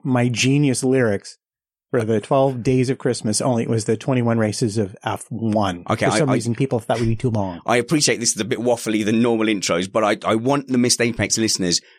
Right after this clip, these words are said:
Speaker 2: to know that I saved you. Okay, Matt was pushing really hard to do a full rendition, twelve days of, it was, like, gonna be half an hour of that. I, you guys, you owe me. You owe me big time.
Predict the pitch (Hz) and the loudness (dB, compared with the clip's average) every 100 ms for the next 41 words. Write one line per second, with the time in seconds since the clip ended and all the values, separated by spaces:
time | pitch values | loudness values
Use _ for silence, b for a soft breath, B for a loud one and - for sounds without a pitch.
0 | - 104 107 107 95 87 - 127 120 - | -4 0 2 2 2 0 0 0 0 0
1 | - 131 139 113 - 98 76 - 104 110 | 2 0 0 -2 -2 0 0 -2 0 0
2 | 127 110 - 117 107 104 113 131 131 120 | 0 -4 -4 0 0 0 0 2 2 2
3 | 117 101 76 76 B B B - 113 98 | 0 0 -2 -4 B B B -2 0 0
4 | - 131 127 127 117 120 113 110 - 98 | -2 0 0 2 0 0 0 0 0 0
5 | - - 110 107 110 101 98 92 117 127 | -2 0 0 0 -2 -2 -4 -4 -2 0
6 | 120 135 117 123 117 104 123 117 104 107 | 0 0 0 -2 0 -2 -2 -2 0 0
7 | 101 80 71 b b - 85 82 76 98 | 0 0 -2 b b -6 -2 -2 0 2
8 | 98 101 B - 123 131 107 98 123 123 | 2 0 B -6 -2 0 0 -2 -4 0
9 | 120 123 104 82 - _ 110 135 139 123 | 2 2 0 -2 -8 _ -2 0 2 2
10 | 120 98 - 120 98 - 76 | 0 -4 -4 -4 -4 -6 -6